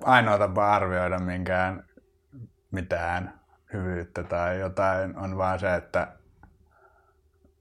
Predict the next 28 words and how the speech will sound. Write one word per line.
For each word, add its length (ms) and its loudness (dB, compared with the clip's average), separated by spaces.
tavallaan 380 2
vertaa 440 0
sitä, 220 -4
mitä 420 -2
ehkä 300 -6
tavoitellaan 720 2
tai 180 0
mitä 260 -2
kuvittelee, 580 -4
että 140 -8
joku 520 -8
teos 280 -2
tavoittelee 720 -4
ja 60 -4
siihen, 320 -2
että 180 -10
onnistuuko 480 -12
se 100 -6
omasta 380 -8
mielestä 460 -10
siitä. 380 -10
Kaikki 300 0
arviohan 480 0
on 60 -2
tietenkin 380 -2
vaan 180 -6
mielipidekysymys, 960 -10
mutta 260 -16